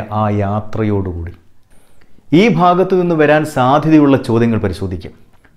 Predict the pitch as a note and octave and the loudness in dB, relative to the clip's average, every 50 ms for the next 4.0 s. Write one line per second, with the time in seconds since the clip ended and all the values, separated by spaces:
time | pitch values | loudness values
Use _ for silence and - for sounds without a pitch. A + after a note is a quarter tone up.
0 | - - E3 D#3 E3 G3 G#3+ G#3 G#3 - G3+ G3 G3+ G3 F#3+ G3 - D3 D3 C#3+ | -4 0 2 4 4 4 2 2 2 2 2 2 2 0 -2 -2 -2 -2 -2 -2
1 | C#3+ - E3 D#3 D#3 D3+ D3+ D3 C#3+ C#3+ C#3+ - - C#3 C3 C3+ D3 E3 F#3 F#3+ | -4 -4 -4 -2 0 0 0 0 0 -2 -2 -2 -2 0 0 2 2 2 2 2
2 | F3+ D3+ C3 C3 C3 C3 C3 C3 B2+ B2+ A2+ A2 - - - G2 F2 - - - | 0 0 0 0 0 2 2 0 0 0 -2 -2 -2 -2 -6 -8 -8 -10 -14 -20
3 | _ _ - A2+ A#2 A#2+ B2 A#2+ A2+ G#2+ G2+ G2 G2+ A2 A#2+ A#2+ A2+ F#2 E2 E2 | _ _ -4 0 0 2 2 2 0 0 0 0 0 0 0 0 -2 -2 -4 -6